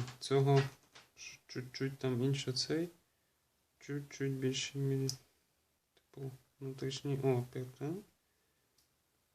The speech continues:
Нуль сорок шість міліома.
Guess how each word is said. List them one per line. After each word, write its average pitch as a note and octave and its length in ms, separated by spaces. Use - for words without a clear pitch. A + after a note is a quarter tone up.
Нуль C3+ 300
сорок C#3 760
шість - 880
міліома. B2 760